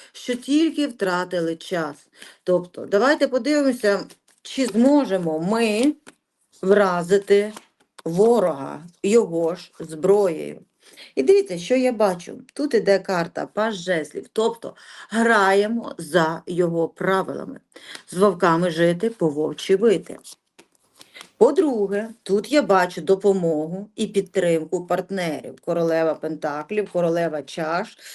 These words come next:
це вирішення, е, прийняте, е, рішення підтримати нас ресурсно. Підтримати ресурсно для чого? Карта мир. Для досягнення миру.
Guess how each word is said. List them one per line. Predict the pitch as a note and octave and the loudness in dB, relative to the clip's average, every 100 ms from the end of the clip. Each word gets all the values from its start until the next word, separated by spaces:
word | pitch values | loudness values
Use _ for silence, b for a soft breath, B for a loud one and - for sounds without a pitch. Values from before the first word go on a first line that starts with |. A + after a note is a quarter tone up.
| B | B
це | - G#3 F#3+ | 0 2 2
вирішення, | E3 D#3+ D3 D3+ G#3 G3+ G#3+ A#3 C4 C4+ | 2 0 -4 -6 -4 -2 -2 -2 -2 -4
е, | F3+ E3+ D#3+ | -2 -2 -2
прийняте, | G3 G3 G#3 F3 F3 D#3+ D3+ D3+ | 0 0 2 -4 0 0 0 0
е, | E3 | 0
рішення | D#3+ D#3+ - G3 G3 G#3+ | 0 -2 -2 -2 -2 -2
підтримати | F#3 F3 F#3+ E3+ E3 F#3+ G3 G#3 | -4 -4 -2 -2 -2 -2 -2 -2
нас | D#3 D#3 - | -4 -6 -10
ресурсно. | - E3+ F3+ - B3+ F3 - - - - B B B B B | -4 -2 -2 -4 -4 -4 -8 -14 -18 -20 B B B B B
Підтримати | E4 F4+ F#4 E4 F4 E4 D#4+ | 2 4 4 4 4 2 2
ресурсно | D#4 D4 D4 D4+ C#4 C4+ | 2 0 0 -2 0 2
для | A#3+ | 2
чого? | C4 C#4+ C#4 G3+ | 0 0 0 0
Карта | G3+ G3+ G3+ G3 A3 | 0 0 2 2 2
мир. | A3 A#3+ A#3+ G3+ - _ B B B F#3+ | 2 2 2 0 -8 _ B B B 2
Для | A3 | 4
досягнення | G#3+ G3+ A3 G#3 G3+ G#3 G3+ G#3 G3+ | 4 2 2 4 2 0 -2 0 0
миру. | F#3+ A3+ B3+ G3+ D#3 | 0 2 4 2 -2